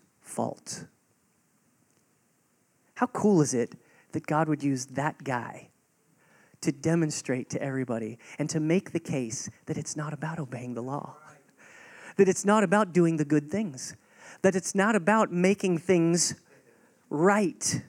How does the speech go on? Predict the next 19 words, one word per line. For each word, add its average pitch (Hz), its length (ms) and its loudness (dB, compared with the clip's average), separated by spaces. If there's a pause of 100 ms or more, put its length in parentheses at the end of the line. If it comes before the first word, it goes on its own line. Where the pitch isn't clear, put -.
(760)
Jesus 220 560 6
is 147 160 2
the 156 80 6
one 143 160 4
who 156 100 2
makes 147 280 4
things 143 240 -2
right, 131 180 2
which 214 220 2
is 180 100 0
why, 254 200 6
if 175 100 -2
you 208 60 -4
go 247 140 6
back 233 220 4
up 233 120 2
to 202 100 2
verse 208 200 6
two, 247 280 8